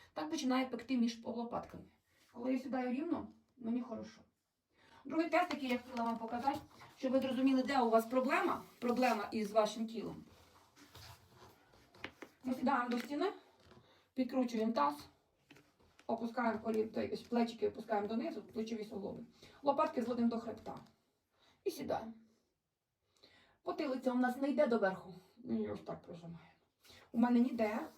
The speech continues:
немає проміжку. Чи комфортно мені так? І що я відчуваю?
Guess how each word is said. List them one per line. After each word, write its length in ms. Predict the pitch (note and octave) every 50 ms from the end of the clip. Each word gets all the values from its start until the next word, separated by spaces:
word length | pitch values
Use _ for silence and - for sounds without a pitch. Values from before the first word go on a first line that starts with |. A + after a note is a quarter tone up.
| -
немає 520 | B3+ A#3 A3 A3 A3 G#3+ G#3+ G#3+ A3 A3+ - - - -
проміжку. 440 | - - - - - - - - - _ _ _ _ _ _ _ _ _ _ _ _ _ _ _ _ _ _ _ _ _ _ _ _ _ _ _ _ _ _ _ -
Чи 100 | - -
комфортно 440 | - E4 D#4+ D#4 D4 C#4+ - C4+
мені 220 | B3 A#3+ A#3+ A#3 A#3
так? 180 | A3+ - - -
І 60 | B3
що 140 | A#3 - B3
я 120 | A3+ G#3+
відчуваю? 520 | G3+ G3+ - - F#3+ - - - - -